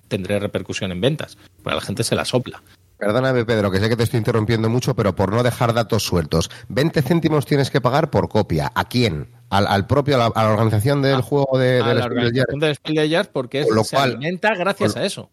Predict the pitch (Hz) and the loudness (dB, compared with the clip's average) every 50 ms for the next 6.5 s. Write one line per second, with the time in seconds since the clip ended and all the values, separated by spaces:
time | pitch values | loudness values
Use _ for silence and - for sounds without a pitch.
0 | _ _ - - - - 131 135 - - 131 135 131 170 147 139 - - 117 - | _ _ -4 -4 -2 0 0 0 2 0 2 2 2 2 0 0 2 0 0 2
1 | - 127 131 147 143 151 151 143 156 151 147 143 131 143 143 139 139 131 127 123 | 0 0 0 0 0 0 0 2 2 2 2 2 2 2 2 2 2 2 2 2
2 | 131 131 131 127 120 - 117 113 123 131 131 131 131 131 127 123 120 123 123 120 | 2 2 2 0 2 2 0 2 2 2 2 2 2 2 2 2 2 0 0 0
3 | 123 - 165 160 156 120 110 95 80 80 - - 123 117 107 143 135 120 - 123 | 0 0 0 0 0 0 0 0 0 -2 -2 -2 -2 0 2 2 2 2 2 2
4 | 117 113 95 131 143 156 156 156 165 180 190 220 - - - - - 98 - - | 0 0 2 2 2 2 2 2 2 0 0 -2 -8 -16 -14 -6 -6 -6 -2 -2
5 | 131 131 - - 143 - - 143 127 143 135 131 127 127 123 117 - 151 151 160 | -4 -2 0 0 0 2 0 0 0 2 2 2 2 0 0 0 0 0 2 2
6 | 175 - - 131 113 113 107 104 143 | 0 2 2 2 2 2 2 2 0